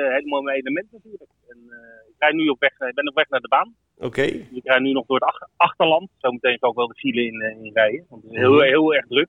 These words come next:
Speaker 1: Ook drie, drie uur voor de koers, eh, start. Maar, eh, het zonnetje schijnt vandaag. Eh,
Speaker 2: Oh, oké.
Speaker 1: eh,
Speaker 2: Ja.
Speaker 1: gisteren was het wel anders.
Speaker 2: Gisteren was niet
Speaker 1: Wat
Speaker 2: zo best,
Speaker 1: een
Speaker 2: hè?
Speaker 1: flensbuien, hè?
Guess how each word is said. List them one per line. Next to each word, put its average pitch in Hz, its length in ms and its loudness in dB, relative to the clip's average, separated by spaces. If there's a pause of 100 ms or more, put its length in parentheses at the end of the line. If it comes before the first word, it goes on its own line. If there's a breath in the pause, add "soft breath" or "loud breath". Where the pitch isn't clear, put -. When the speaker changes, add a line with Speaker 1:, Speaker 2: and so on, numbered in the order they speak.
Speaker 1:
Ook 143 180 0
drie, 139 400 -2
drie 156 240 2
uur 131 140 6
voor 135 140 0
de 123 140 -8
koers, 131 240 -18
eh, 123 120 -8
start. - 240 0 (1400)
Maar, 143 300 4
eh, 135 220 4
het 220 100 -6
zonnetje 226 320 0
schijnt 226 340 -4
vandaag. 254 320 -4
Eh, 127 540 0
Speaker 2:
Oh, 110 280 -2
oké. 170 160 -4
Speaker 1:
eh, 120 420 0 (880)
Speaker 2:
Ja. 165 160 2
Speaker 1:
gisteren 185 260 2
was 139 100 4
het 123 100 -8
wel 131 80 6
anders. 254 380 0 (120)
Speaker 2:
Gisteren 190 320 2
was 143 100 2
niet 139 100 4
Speaker 1:
Wat - 80 6
Speaker 2:
zo 180 80 4
best, 214 200 4
Speaker 1:
een 202 60 4
Speaker 2:
hè? 220 60 6
Speaker 1:
flensbuien, 151 400 2
hè? 170 60 -4